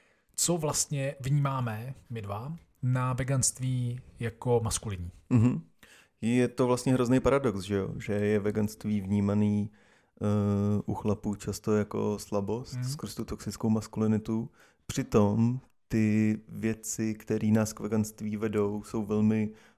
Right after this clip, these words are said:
Speaker 2: ušlechtilý a chlapáctví za mě.
Speaker 1: Mhm, mhm, mhm.
Speaker 2: Eh, ať už je to ta touha pomáhat jako slabším a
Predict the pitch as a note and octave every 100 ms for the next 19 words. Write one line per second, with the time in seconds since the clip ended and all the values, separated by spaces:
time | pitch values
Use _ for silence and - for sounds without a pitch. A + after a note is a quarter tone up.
0 | _ A2 - A2 - - A2 G#2 G#2 G#2+
1 | - G#2+ G#2 - A2 A#2+ A2 - F#2+ F#2
2 | G#2 G#2 A#2 - _ - C3+ C#3+ - B2+
3 | C3 D3 B2+ B2+ D3 G#2+ G2+ G#2 G#2+ -
4 | G#2 - G#2+ - - - G#2+ G#2 A2 -
5 | G#2+ G#2 G2+ - _ A2 G#2+ G2 G#2 G#2
6 | G#2 G2+ G#2 _ - G#2+ G#2+ G#2 G2+ G#2
7 | - - G#2+ G#2 G#2 G#2+ G2+ - - A2
8 | A2 A2+ A#2 - G#2 G2+ G#2 G#2